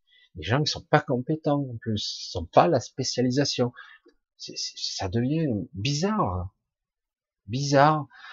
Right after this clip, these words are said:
Non, non, mais on n'a pas besoin d'être, euh... comme ça, infectiologue ou autre pour, bah si, quand même un peu, non ?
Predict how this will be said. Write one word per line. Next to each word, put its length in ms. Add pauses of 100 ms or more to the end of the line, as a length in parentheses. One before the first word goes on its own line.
(160)
Non, 160
non, 120
mais 160
on 80
n'a 120
pas 160
besoin 420
d'être, 460
euh... 640 (2000)
comme 200
ça, 100
infectiologue 760
ou 180
autre 480
pour, 400 (680)
bah 200
si, 280
quand 120
même 220
un 200
peu, 220
non ? 180